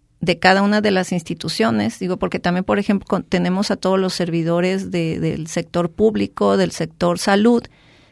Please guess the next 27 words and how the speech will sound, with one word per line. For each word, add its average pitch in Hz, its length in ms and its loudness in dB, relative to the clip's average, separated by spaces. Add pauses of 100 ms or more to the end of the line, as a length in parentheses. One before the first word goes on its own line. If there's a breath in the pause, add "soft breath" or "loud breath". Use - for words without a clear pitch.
(120)
a 175 120 6
los 180 200 4
cuidadores 202 720 6
que 190 120 -8
se 170 160 -4
le 165 100 -2
llaman 185 340 0
también 208 520 0
y 190 80 0
que - 140 -2
están 233 280 0
siendo 196 240 2
descuidados 175 720 0
y - 80 -4
están 170 260 -4
siendo 180 240 -2
desprotegidos 165 800 -4
de, 170 240 -6
de 165 160 -8
sus 160 220 -4
derechos 160 400 -2
sobre - 380 -6 (260 soft breath)
cómo 180 240 2
también 170 400 2
tener 165 320 0
una 165 180 0
vida 156 400 -2